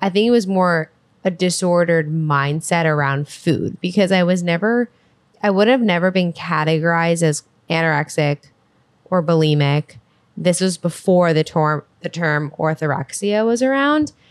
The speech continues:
So I think now if I had to, like, pick a bucket, it would definitely be more in the, like, orthorexic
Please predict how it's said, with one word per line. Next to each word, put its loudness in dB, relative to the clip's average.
So -8
I -4
think -4
now 0
if -6
I -2
had -4
to, -10
like, -8
pick -2
a 0
bucket, -6
it -4
would -4
definitely -6
be -4
more -6
in 0
the, 2
like, -2
orthorexic -2